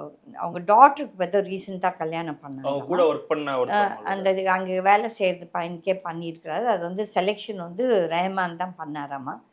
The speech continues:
Speaker 1: அது வந்து அவங்க ஒய்ஃப்க்கு பிடிக்கல, "நம்ம தகுதிக்கு இல்லாத ஒரு பையன்" சொல்லிட்டு.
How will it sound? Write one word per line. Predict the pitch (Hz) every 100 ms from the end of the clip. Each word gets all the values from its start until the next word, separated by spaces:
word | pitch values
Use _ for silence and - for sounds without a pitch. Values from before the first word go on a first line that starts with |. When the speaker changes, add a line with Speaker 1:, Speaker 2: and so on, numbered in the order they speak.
| _ _ _
Speaker 1:
அது | - 254 285
வந்து | 269 311
அவங்க | 277 214 196
ஒய்ஃப்க்கு | 202 226 - 226 220
பிடிக்கல, | 202 202 202 175 175 185
"நம்ம | 170 175 185
தகுதிக்கு | 190 190 190 208 214 196 - 190 170 160 147 143 139 - _ _ - 87
இல்லாத | 156 151 170 180 175 175
ஒரு | 156 147 147 143 143 _
பையன்" | 156 151 143 160 147 - _ _ _
சொல்லிட்டு. | 165 165 160 143 147